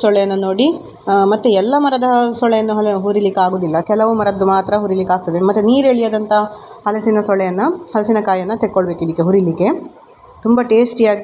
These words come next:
ಕ್ರಿಸ್ಪಿಯಾಗಿ ಭಾರಿ ಒಳ್ಳೆಯದಾಗ್ತದೆ ಫ್ರೆಂಡ್ಸ್. ಹಾಗಾದರೆ ಹೇಗೆ ಮಾಡೋದು ಅಂತೇಳಿ ನೋಡಿಕೊಂಡು ಬರೋಣ. ಇದಕ್ಕೆ ಹೀಗೆ ಹಲಸಿನ ಸೊಳೆಯನ್ನು ಬಿಡಿಸಿಕೊಂಡು ಹೀಗೆ ಸಣ್ಣಕ್ಕೆ ಕೊರೆದುಕೊಂಡು ಮತ್ತೆ ಅದನ್ನು ಎಣ್ಣೆಗೆ ಹಾಕುವ. ನೋಡಿ ಫ್ರೆಂಡ್ಸ್, ಇದಕ್ಕೆ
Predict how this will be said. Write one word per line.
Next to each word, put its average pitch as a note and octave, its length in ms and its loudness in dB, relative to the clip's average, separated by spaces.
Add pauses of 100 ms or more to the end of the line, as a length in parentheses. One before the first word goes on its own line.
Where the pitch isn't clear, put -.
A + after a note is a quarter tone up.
ಕ್ರಿಸ್ಪಿಯಾಗಿ G#3 540 0 (260)
ಭಾರಿ F#3 260 0
ಒಳ್ಳೆಯದಾಗ್ತದೆ F3 600 -2
ಫ್ರೆಂಡ್ಸ್. A#3 260 2 (500)
ಹಾಗಾದರೆ F#3+ 340 0 (300)
ಹೇಗೆ G#3 320 4
ಮಾಡೋದು F3+ 340 0
ಅಂತೇಳಿ F3 380 0
ನೋಡಿಕೊಂಡು E3+ 380 -2
ಬರೋಣ. D#3+ 180 -2 (180)
ಇದಕ್ಕೆ F#3+ 280 0
ಹೀಗೆ F3+ 240 0
ಹಲಸಿನ F#3 340 0
ಸೊಳೆಯನ್ನು F3 380 -2
ಬಿಡಿಸಿಕೊಂಡು F#3 500 0 (420)
ಹೀಗೆ F#3+ 300 2
ಸಣ್ಣಕ್ಕೆ F#3 420 0
ಕೊರೆದುಕೊಂಡು F#3 460 0 (260)
ಮತ್ತೆ F#3+ 280 0
ಅದನ್ನು F3+ 260 0 (500)
ಎಣ್ಣೆಗೆ F#3 320 2
ಹಾಕುವ. E3 260 0 (1700)
ನೋಡಿ A3 220 2
ಫ್ರೆಂಡ್ಸ್, G#3+ 280 0
ಇದಕ್ಕೆ F#3+ 200 0